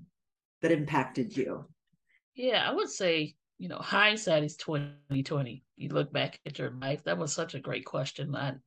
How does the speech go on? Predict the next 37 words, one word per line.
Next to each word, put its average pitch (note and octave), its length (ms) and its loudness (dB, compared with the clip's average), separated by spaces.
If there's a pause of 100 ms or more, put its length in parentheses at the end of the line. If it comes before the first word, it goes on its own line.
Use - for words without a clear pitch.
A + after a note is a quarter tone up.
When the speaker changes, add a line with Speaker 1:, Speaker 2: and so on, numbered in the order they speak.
(280)
Speaker 2:
no E3 180 -4
one's D3+ 180 0
asked D3 400 -2
me D#3 80 -8
that C#3 200 -2
before. C#3 420 -4 (1000)
And F#3 100 4
I C4 100 4
would D4+ 140 4
say G3+ 160 4
an E3+ 100 6
example E3 640 -2
of D3+ 140 0
a D#3 40 -4
leading. D3 680 -2 (200)
I E3+ 160 4
am A3 100 2
the - 120 -2
oldest, D3+ 720 -2 (920)
um, D3+ 300 4
Speaker 1:
Mm. C3 100 0 (320)
Speaker 2:
of D3 400 2 (680)
four D3 540 4 (320)
or C#3+ 260 -4
three, F3 260 6 (340)
well, E3 260 -10 (320)
it's D3+ 140 -2
four D#3+ 200 4
of B2+ 100 -4
us, G#2+ 200 -6
so D3 180 0
four E3+ 300 4
siblings. B2+ 680 -4 (680)
And D#3 640 6
so F3 180 0
my E3 320 4
earliest F#3+ 1000 6